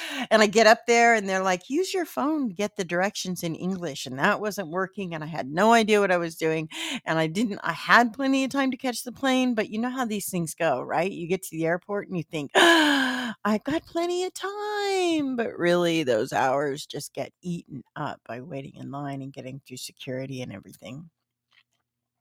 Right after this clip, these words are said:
And, uh, and then my passport, because of my real last name, always gets flagged with my plane ticket for some reason. I was stressing out about that a little bit. Guadalajara,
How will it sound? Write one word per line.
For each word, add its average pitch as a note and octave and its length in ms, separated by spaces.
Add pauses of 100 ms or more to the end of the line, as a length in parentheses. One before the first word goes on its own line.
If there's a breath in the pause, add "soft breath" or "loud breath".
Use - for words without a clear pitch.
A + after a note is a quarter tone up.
(640)
And, E3 380
uh, D#3 300 (480 loud breath)
and A3 180
then B3 260
my A#3 280
passport, C4 760
because A#3+ 460
of B3 80
my G3 140
real F3 340
last D#3+ 340
name, F#3+ 240
always G#3+ 300
gets - 240
flagged - 640 (480 loud breath)
with F3 220
my D3+ 160
plane E3 400
ticket - 400
for - 120
some D3 240
reason. D3+ 300
I D#3 140
was E3 160
stressing G3 640
out C#3+ 220 (180)
about C#3+ 360
that D3 200
a D3 40
little D3 200
bit. D3 240 (380 loud breath)
Guadalajara, A3 1080